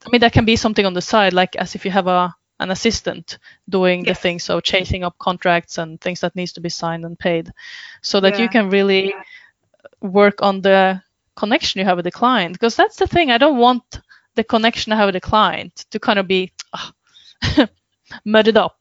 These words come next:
Speaker 1: with having to talk about what maybe is uncomfortable or not. You never know
Speaker 2: Yes.
Speaker 1: why the client didn't pay. Sometimes it's just they forget it most of the time, but
Speaker 2: Yeah, yeah.
Speaker 1: um,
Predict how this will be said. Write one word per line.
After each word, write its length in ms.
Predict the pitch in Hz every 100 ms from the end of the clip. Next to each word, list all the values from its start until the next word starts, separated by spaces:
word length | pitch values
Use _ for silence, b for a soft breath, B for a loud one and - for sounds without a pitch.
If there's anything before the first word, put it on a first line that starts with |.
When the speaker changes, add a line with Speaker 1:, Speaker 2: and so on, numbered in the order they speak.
| -
Speaker 1:
with 180 | 190
having 300 | 190 208 196
to 140 | 185 196
talk 320 | - 180 -
about 500 | 175 170 - - - _ _ _ _ -
what 200 | 190 -
maybe 360 | 196 247 262
is 120 | - -
uncomfortable 480 | - 175 - 175 165
or 80 | 170
not. 400 | 202 - - -
You 120 | 190 190
never 180 | 214
know 220 | 214 185 208
Speaker 2:
Yes. 80 |
Speaker 1:
why 180 | 170 165
the 80 | 170
client 320 | - 175 175
didn't 200 | 175 175
pay. 340 | - 196 175 165
Sometimes 420 | - 185 220 190
it's 140 | 170
just 240 | - 156 -
they 60 | 175
forget 320 | 165 160 190
it 140 | 175
most 240 | - 175 -
of 60 |
the 60 | 190
time, 340 | - 185 170
but 240 | 170 170 - _
Speaker 2:
Yeah, 300 | 196 196 180 -
yeah. 260 | 196 190 185 _ _ _ _ _ _ 175
Speaker 1:
um, 720 | 175 170 165 165 175 - 185